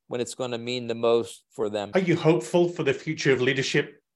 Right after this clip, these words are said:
Speaker 2: Mark, and our ability to cope with a, a rapidly changing world?
Speaker 1: Oh, I, I think it's, it's, it's, it's, it's gonna have to improve that way and, and, and so forth.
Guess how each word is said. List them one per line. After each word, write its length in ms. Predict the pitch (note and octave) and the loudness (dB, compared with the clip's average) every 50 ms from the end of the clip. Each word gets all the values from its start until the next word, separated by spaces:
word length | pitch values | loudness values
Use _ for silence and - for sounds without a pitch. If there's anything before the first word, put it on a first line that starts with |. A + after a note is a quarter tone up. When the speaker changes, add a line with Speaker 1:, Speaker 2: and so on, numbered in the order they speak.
| _ - | _ -6
Speaker 2:
Mark, 320 | C#3 C#3 C#3 C#3 C3+ - | 0 2 2 2 2 2
and 100 | C#3+ B2+ | 0 0
our 160 | B2+ B2 B2 | 2 2 2
ability 440 | A#2+ G#2+ C#3+ C#3+ C#3+ C3+ - - - | 2 2 2 2 2 0 -2 -4 -6
to 100 | - C3+ | -8 -6
cope 420 | - - - C#3 C3+ C3 C3+ - - | -6 2 4 4 4 4 2 -4 -12
with 320 | C#3 A#2 B2 B2+ B2+ B2 A#2+ | -4 0 2 4 4 4 4
a, 180 | A#2 A#2 A#2 | 0 0 -2
a 80 | A#2+ A2+ | -4 -2
rapidly 460 | A2 B2+ C3+ - - C#3+ A#2 A#2 A#2 | 2 2 2 2 2 -2 -2 -2 -4
changing 420 | - - C#3 B2+ B2 A2+ B2 A#2+ | -4 -2 -4 -4 -4 -4 -6 -6
world? 280 | A#2+ B2 B2 B2+ B2+ - | -6 -4 -4 -6 -2 4
Speaker 1:
Oh, 60 | C#3 D3 | 6 6
I, 400 | C3+ C3 C3 C#3 C#3 C#3+ D3 C#3 | 8 8 6 6 4 4 2 2
I 60 | C#3 C3 | 0 0
think 220 | C#3+ C#3+ A#2+ A#2 | 0 -2 -2 -2
it's, 160 | A#2 A2 - - | -4 -4 -4 -2
it's, 320 | C3+ C3 - - - - | -2 -2 -2 -2 -10 -8
it's, 400 | - A#2+ - - - - - - | -8 -8 -8 -8 -12 -12 -12 -10
it's, 320 | - A#2 - - - - C#3 | -10 -10 -10 -10 -12 -10 -10
it's 180 | C3 A2+ - | -10 -10 -8
gonna 280 | - C3+ C3 B2 A#2+ A2 | -4 -2 -2 0 0 0
have 200 | A#2+ B2+ C3+ - | 0 -2 -2 -2
to 100 | - C3+ | -4 -6
improve 480 | A2+ G#2+ F#2+ - A2 G#2+ G#2+ G#2 G2 G2 | -6 -6 -8 -6 -4 -2 -2 -2 -2 0
that 200 | A2 G#2+ A2 A2+ | 0 0 0 0
way 340 | A2+ A2 G#2 G#2+ A2 G#2+ G#2 | 0 2 2 2 2 0 -2
and, 120 | G#2 - | -4 -6
and, 300 | - A2 A2 A2 A2+ B2 | -6 -4 -4 -4 -4 -6
and 100 | A2+ G2+ | -10 -8
so 140 | - A#2 G#2+ | -6 -6 -4
forth. 280 | G#2+ A#2 G#2 - - | -2 -2 -2 -2 -6